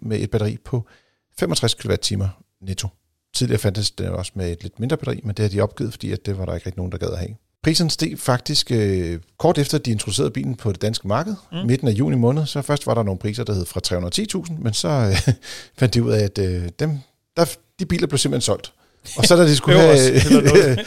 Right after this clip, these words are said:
Speaker 1: <laughs> det var tre hundrede biler, der røg på fjorten dage eller sådan noget. Og så fandt de ud af, at, øh, næste runde, de kunne få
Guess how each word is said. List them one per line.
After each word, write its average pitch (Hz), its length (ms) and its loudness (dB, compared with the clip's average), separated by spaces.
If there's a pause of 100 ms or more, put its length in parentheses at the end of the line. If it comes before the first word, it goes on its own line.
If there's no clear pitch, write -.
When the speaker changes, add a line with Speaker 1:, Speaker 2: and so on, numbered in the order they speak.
Speaker 1:
<laughs> - 200 -16
det 180 100 -2
var 175 80 4
tre 151 200 4
hundrede 151 200 4
biler, 143 200 2
der 120 80 6
røg 117 160 4
på 120 80 -8
fjorten 120 300 2
dage 104 160 4
eller 101 140 2
sådan 95 80 -6
noget. 98 240 -2
Og 139 120 0
så 190 140 4
fandt 147 220 0
de 143 80 2
ud 151 80 2
af, 135 140 4
at, 120 200 0
øh, 113 180 2
næste 143 300 4
runde, 131 260 2
de 135 120 -4
kunne 120 100 0
få 123 140 -2